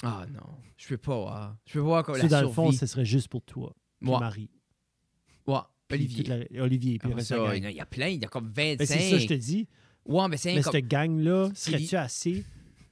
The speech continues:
Speaker 2: plus
Speaker 1: C'est
Speaker 2: comme, je sais
Speaker 1: comment
Speaker 2: pas s'il y aurait du
Speaker 1: knick-knack.
Speaker 2: framing, là, mais c'est que ça prendrait
Speaker 1: C'est un comment knick-knack comme qu'il peut vendre, là.
Speaker 2: Ça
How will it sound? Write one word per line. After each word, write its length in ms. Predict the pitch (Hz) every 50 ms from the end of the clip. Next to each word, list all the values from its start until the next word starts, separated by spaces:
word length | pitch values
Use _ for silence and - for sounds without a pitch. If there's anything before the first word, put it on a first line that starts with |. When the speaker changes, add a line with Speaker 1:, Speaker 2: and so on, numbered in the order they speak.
| _ _ _ _ _ _ _ _ _ -
Speaker 2:
plus 280 | - 160 165 185 190 180
Speaker 1:
C'est 120 | - -
Speaker 2:
comme, 140 | - 151 131
je 60 | 120
sais 40 | 120
Speaker 1:
comment 220 | 123 - 165 151 151
Speaker 2:
pas 80 | - 139
s'il 140 | 127 123 123
y 40 |
aurait 120 | - 131 131
du 60 | 113
Speaker 1:
knick-knack. 180 | 113 120 120 113
Speaker 2:
framing, 580 | - - 143 143 143 139 131 127 135 156 190 208
là, 60 | 208 180
mais 120 | 131 117
c'est 140 | - - 135
que 60 | 107
ça 140 | - 120 107
prendrait 520 | - - - 139 135 127 127 143 151 151 - _ _ _ _ _ - -
Speaker 1:
C'est 160 | - - 151
un 60 | 147 139
comment 300 | - - 160 156 175 180
knick-knack 720 | 156 127 131 131 120 - 120 123 135 143 143 - _ - - _ _ _ _ _ _ _ _
comme 180 | - 127 120 110
qu'il 120 | - - -
peut 140 | 127 110
vendre, 560 | 101 92 98 110 120 127 127 117 104 95 95 98
là. 80 | 104 101 - _ _ _ _ _ _ _ _ _ _ _ _ _ _ _ -
Speaker 2:
Ça 40 | -